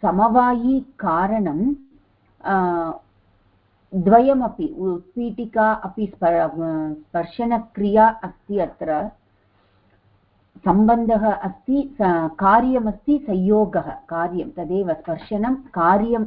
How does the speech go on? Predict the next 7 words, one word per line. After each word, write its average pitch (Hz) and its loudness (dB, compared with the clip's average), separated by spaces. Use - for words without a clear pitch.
अस्ति 247 -6
संयोगः। 170 -2
तस्य 233 2
समवायिकारणं 226 0
द्वयमपि, 247 2
उत्पीठिका 220 -4
अपि 277 -2